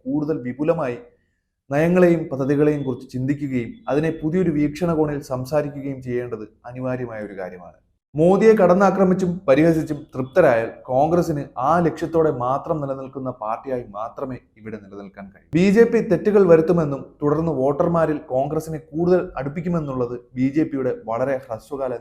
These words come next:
നിഷ്ക്രിയ രാഷ്ട്രീയ തന്ത്രം മാത്രമാണ്. അത് കോൺഗ്രസ് മനസ്സിലാക്കാതെ പോകരുത്. നഗരങ്ങളിലെ വോട്ടർമാരെ സംബന്ധിച്ചുള്ള ഈ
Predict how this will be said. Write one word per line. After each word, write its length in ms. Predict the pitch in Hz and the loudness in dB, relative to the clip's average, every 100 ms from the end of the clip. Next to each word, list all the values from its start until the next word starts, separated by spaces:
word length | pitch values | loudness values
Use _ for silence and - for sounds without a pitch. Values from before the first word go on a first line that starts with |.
| 117 | -12
നിഷ്ക്രിയ 380 | - - 135 117 | -20 -12 -8 -8
രാഷ്ട്രീയ 340 | 107 113 - 120 104 | -10 -14 -16 -16 -14
തന്ത്രം 280 | 110 113 95 95 | -14 -14 -12 -12
മാത്രമാണ്. 440 | 104 107 87 87 _ _ _ _ _ _ _ _ _ - | -10 -12 -14 -18 _ _ _ _ _ _ _ _ _ -6
അത് 120 | 151 151 | -4 -4
കോൺഗ്രസ് 420 | 117 120 127 123 95 | -4 -4 -6 -8 -10
മനസ്സിലാക്കാതെ 560 | 98 117 107 92 92 90 | -10 -6 -8 -6 -12 -12
പോകരുത്. 340 | 87 87 - _ _ _ _ _ _ _ - | -16 -16 -18 _ _ _ _ _ _ _ -2
നഗരങ്ങളിലെ 520 | 156 175 196 202 196 170 | 4 6 6 6 4 6
വോട്ടർമാരെ 500 | 160 160 180 180 175 175 | 6 6 4 4 2 2
സംബന്ധിച്ചുള്ള 480 | 156 156 151 147 143 - | -2 -4 -4 -2 -2 -4
ഈ 100 | 143 | -6